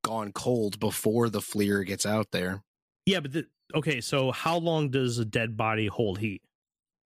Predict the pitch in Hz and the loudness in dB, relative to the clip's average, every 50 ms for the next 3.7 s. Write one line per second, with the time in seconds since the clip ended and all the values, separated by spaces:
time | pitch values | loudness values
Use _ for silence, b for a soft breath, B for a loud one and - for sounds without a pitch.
0 | _ - 104 - - 117 110 107 104 95 90 92 95 107 - - 92 80 - _ | _ -6 0 0 2 2 2 0 0 0 -2 -2 -2 0 -2 -2 -2 -2 -8 _
1 | _ _ _ _ _ _ _ _ _ _ _ _ _ _ _ _ _ _ _ _ | _ _ _ _ _ _ _ _ _ _ _ _ _ _ _ _ _ _ _ _
2 | _ _ _ _ _ _ _ _ _ _ _ _ _ _ _ _ _ _ _ _ | _ _ _ _ _ _ _ _ _ _ _ _ _ _ _ _ _ _ _ _
3 | _ _ _ _ _ _ _ _ _ _ _ _ _ - | _ _ _ _ _ _ _ _ _ _ _ _ _ -8